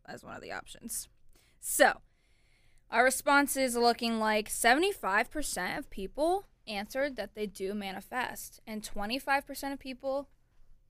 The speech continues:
said that they obviously, or "What the heck is that?" or that they don't. So,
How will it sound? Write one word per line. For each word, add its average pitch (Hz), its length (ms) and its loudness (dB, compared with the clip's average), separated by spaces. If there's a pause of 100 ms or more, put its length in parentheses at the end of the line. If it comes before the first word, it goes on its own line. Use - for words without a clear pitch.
(300)
said 208 280 -10
that - 140 -16
they 185 380 -12 (400)
obviously, - 480 -16
or 190 100 -8
"What 185 180 -6
the 190 80 -14
heck - 160 -14
is - 100 -14
that?" 262 300 0
or 185 280 -6
that - 120 -12
they - 80 -14
don't. - 280 -14 (840)
So, 247 520 6